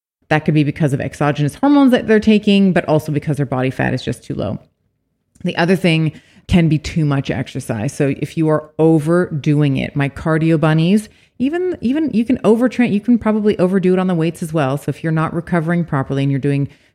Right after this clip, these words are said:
too much exercise, that can also lead to changes in your period. Um,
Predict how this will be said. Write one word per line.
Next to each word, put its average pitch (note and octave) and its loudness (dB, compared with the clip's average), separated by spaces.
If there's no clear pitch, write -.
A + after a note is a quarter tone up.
too G3+ 4
much D#3+ 2
exercise, D#3+ -2
that D3+ 0
can E3 0
also C#3+ 0
lead C3+ -2
to C#3 -8
changes C3 -4
in C3 0
your B2+ -4
period. F2 -6
Um, G3 6